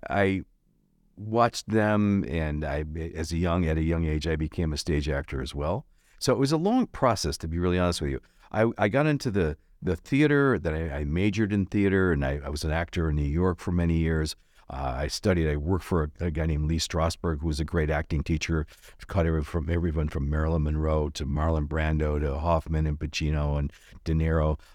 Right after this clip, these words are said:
Uh, and so I, I was fortunate enough to study with him and work for him. And then I, I realized as an actor, the last play I did as an actor, uh, it was a play called Linen Clean and White.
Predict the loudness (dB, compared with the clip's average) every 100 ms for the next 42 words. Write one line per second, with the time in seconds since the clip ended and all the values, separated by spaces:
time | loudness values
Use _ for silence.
0 | -8 -4 -2 -2 -2 -4 -2 0 0 -2
1 | -2 -4 -2 -2 0 -2 -2 -6 -2 0
2 | 0 0 -2 -2 0 -2 0 -2 -2 -6
3 | _ _ -4 2 4 4 2 0 -4 -4
4 | -2 0 0 2 4 4 0 -6 -4 0
5 | 2 0 2 2 2 -2 _ _ _ -4
6 | 2 4 2 0 -4 0 2 2 2 0
7 | 0 -2 -2 -2 -4 -6 -4 -4 -6 _
8 | _ _ _ -8 -6 -4 -6 -10 -6 -4
9 | -4 -4 -2 0 0 0 0 0 2 2
10 | 2 0 -2 0 2 2 -2 -4 -6 -8